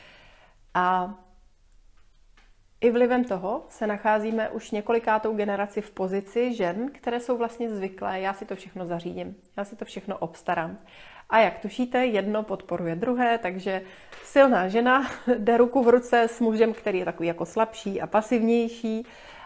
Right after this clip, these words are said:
a vlastně nedá prostor muži, aby byl ve své síle,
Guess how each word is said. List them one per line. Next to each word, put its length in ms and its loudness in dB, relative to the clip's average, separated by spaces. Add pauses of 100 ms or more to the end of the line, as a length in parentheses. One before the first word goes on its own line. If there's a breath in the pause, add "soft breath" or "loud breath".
a 100 2
vlastně 300 2
nedá 240 6
prostor 480 4
muži, 540 0 (160)
aby 240 -2
byl 180 0
ve 100 0
své 280 -4
síle, 600 -2